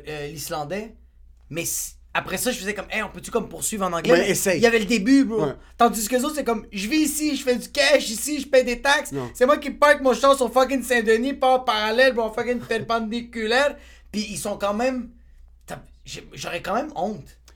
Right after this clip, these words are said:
Speaker 2: Puis moi, j'aurais fucking honte. Les seules personnes qui ont le droit de pas parler la langue, c'est si t'es arrivé ici à plus que soixante-dix ans. T'es une grand-mère italienne.
Speaker 1: Mais même ma grand-mère, elle essaye.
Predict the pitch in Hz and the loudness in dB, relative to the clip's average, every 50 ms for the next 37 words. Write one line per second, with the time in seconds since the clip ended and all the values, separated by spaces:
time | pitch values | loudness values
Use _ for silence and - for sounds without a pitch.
0 | - - - 160 196 208 196 185 147 139 - 160 147 127 131 127 131 127 117 - | -14 -8 4 6 8 8 8 4 0 -2 -2 -4 -4 -4 -6 -8 -8 -10 -10 -12
1 | - - - - - - - - 185 208 196 - - 277 285 277 - 220 208 - | -16 -20 -20 -20 -20 -16 -6 0 2 2 2 4 4 4 4 4 2 0 0 2
2 | - 240 226 - - 165 156 147 143 151 190 202 196 - - 185 - 175 156 160 | 2 2 2 2 0 0 0 0 0 0 0 0 0 0 -2 -2 0 0 -2 -2
3 | 165 165 156 143 139 143 151 180 208 208 - - - - - _ - - 175 160 | -2 0 -2 -2 0 -2 -2 -4 -4 -8 -10 -18 -20 -20 -20 _ -10 -6 -6 -4
4 | - 208 202 202 170 156 147 147 151 175 165 - - 170 139 123 156 151 - 147 | -4 -2 0 2 2 2 0 2 2 2 2 2 0 -4 -4 -4 -8 -6 -6 -8
5 | - - 139 120 - 127 127 120 113 113 123 123 123 - 160 147 139 135 123 147 | -8 -8 -10 -8 -8 -8 -10 -10 -10 -8 -8 -8 -4 -2 -2 -2 -2 -2 0 0
6 | 160 170 180 165 160 147 - 139 131 131 143 151 160 170 170 160 - - - 175 | 2 2 2 0 -2 -2 -4 -4 -2 -2 -2 -2 -2 -4 -6 -12 -14 -12 -8 -6
7 | 214 247 262 254 - 175 185 208 214 190 165 151 135 - 208 202 170 127 | -6 -4 -4 -4 -4 -4 -4 -2 -2 -4 -4 -6 -8 -8 -10 -10 -12 -14